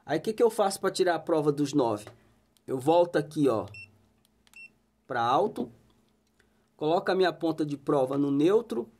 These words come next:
Neutro sempre com a preta, lembra de negativo, embora que não seja, mas...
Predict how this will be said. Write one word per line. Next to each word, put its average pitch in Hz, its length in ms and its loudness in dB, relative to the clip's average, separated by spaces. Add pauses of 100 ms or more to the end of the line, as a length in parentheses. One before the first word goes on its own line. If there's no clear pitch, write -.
Neutro 190 440 2
sempre 190 440 -4
com 185 180 0
a 151 80 0
preta, 185 440 0
lembra 165 300 0
de 147 120 -2
negativo, 151 720 -2
embora 131 280 -2
que 127 100 -12
não 135 160 -6
seja, 151 340 -4
mas... 120 400 -10